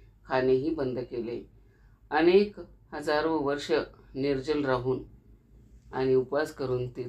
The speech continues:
तपश्चर्या करत राहिली. तिने पाने खाल्ली, त्यामुळे तिचे नाव अपर्णा ठेवण्यात आले. कठोर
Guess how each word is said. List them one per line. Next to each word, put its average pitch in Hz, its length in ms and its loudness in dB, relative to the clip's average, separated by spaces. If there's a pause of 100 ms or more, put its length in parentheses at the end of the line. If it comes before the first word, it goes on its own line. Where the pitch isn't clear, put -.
तपश्चर्या 131 580 -4
करत 131 320 -6
राहिली. 123 440 -8 (380)
तिने 143 220 2
पाने 135 420 0
खाल्ली, 135 380 -2
त्यामुळे 135 460 0
तिचे 135 300 -6
नाव 131 280 2 (200)
अपर्णा 135 500 0 (480)
ठेवण्यात 139 380 0
आले. 117 220 -4 (640)
कठोर 180 300 4